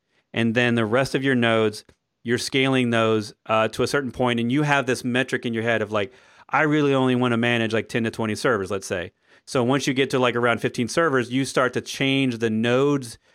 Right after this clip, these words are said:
uh, performance that you're using. So maybe you, you change from, like,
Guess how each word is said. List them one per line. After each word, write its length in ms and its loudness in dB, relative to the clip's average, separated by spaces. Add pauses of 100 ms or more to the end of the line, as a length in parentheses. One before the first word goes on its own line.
(260)
uh, 240 0
performance 520 -2
that 100 0
you're 100 2
using. 320 2
So 140 -4
maybe 240 0
you, 200 0 (120)
you 100 -2
change 340 0
from, 160 -4
like, 320 -2